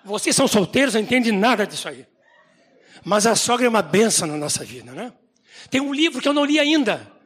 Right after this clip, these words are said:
Eu vou levar nas férias. Como lidar com a sua sogra? Dez pontos. E também o seu sogro, né?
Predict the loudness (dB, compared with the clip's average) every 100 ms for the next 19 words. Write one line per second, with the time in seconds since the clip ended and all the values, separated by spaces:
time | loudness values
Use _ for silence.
0 | _ _ -6 -2 0 -2 -2 0 0 0
1 | -4 -8 -12 _ _ 0 2 2 0 2
2 | 2 2 0 0 -2 0 -4 -6 -12 -16
3 | _ _ _ _ _ _ _ _ _ _
4 | _ 0 2 2 2 0 -2 -6 -8 -8
5 | -10 -16 -20 -20 -20 _ _ _ _ _
6 | _ _ _ _ _ _ _ _ _ _
7 | _ _ -20 _ _ -4 0 0 0 -2
8 | 0 2 2 0 -4